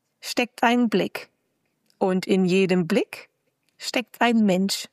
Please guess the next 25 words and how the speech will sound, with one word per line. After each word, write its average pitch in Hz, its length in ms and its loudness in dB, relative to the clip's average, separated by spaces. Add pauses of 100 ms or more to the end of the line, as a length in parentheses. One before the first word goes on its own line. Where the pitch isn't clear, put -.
(1160)
Manchmal 285 640 0
zeigt 254 340 -2
die 233 80 0
Kamera 208 560 0
sogar 180 440 0
das, - 540 -4 (640)
was 196 200 -4
uns 208 360 -2
selbst - 460 -4
gar 202 240 -2
nicht 254 300 -4
bewusst 269 480 0
ist. - 380 -6 (760)
Wenn 220 80 -2
du 247 80 -2
deine 262 280 0 (100)
eigenen 349 600 -2
Bilder 190 600 0
regelmäßig 262 800 0
anschaust, 233 760 0 (600)
lernst 190 480 0
du 208 80 2
dich - 300 -4
kennen. 190 500 -2 (1800)
Fragen, 277 520 0